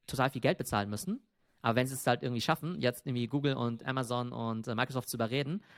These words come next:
äh, das denen quasi umsonst zu geben, um dafür sagen zu können, „Hey, wir sind jetzt, äh, der Partner von Hugging Face“ oder so, dann ist natürlich für beide Seiten ein ziemlich guter Deal. Ähm, genau, also das steckt hinter dieser News. Ich glaube, was in diesem Kontext spannend ist, ist, dass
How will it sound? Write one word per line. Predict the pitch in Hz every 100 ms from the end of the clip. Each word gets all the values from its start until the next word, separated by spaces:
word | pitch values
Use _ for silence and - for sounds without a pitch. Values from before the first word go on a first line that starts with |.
| - -
äh, | 113
das | 117
denen | - 117
quasi | 123 113
umsonst | 120 113 147 -
zu | 113
geben, | 107 117 226 - _ _
um | 135 120
dafür | 123 117
sagen | 117 120
zu | -
können, | - 117
„Hey, | 131 120
wir | 117
sind | 117
jetzt, | 113 -
äh, | 110 107
der | 107 104
Partner | - 123 123
von | 117 113
Hugging | 135 151 110
Face“ | 104 104
oder | 101
so, | 101 135 220 _ _ -
dann | 117
ist | 113
natürlich | 117 117 113 - _ _
für | - -
beide | 113 117
Seiten | 113 117
ein | 107
ziemlich | 127 117
guter | - 120 107
Deal. | 131 135 233 _ - - -
Ähm, | 110 107 110 - -
genau, | 110
also | 110 101
das | 113
steckt | - 120
hinter | 113 110
dieser | 107
News. | 92 92 - _ _ _ _ - -
Ich | -
glaube, | 143 139
was | 143
in | 135
diesem | 151 190 185
Kontext | 180 175 165
spannend | - - 180
ist, | 202 175
ist, | 156
dass | 139 -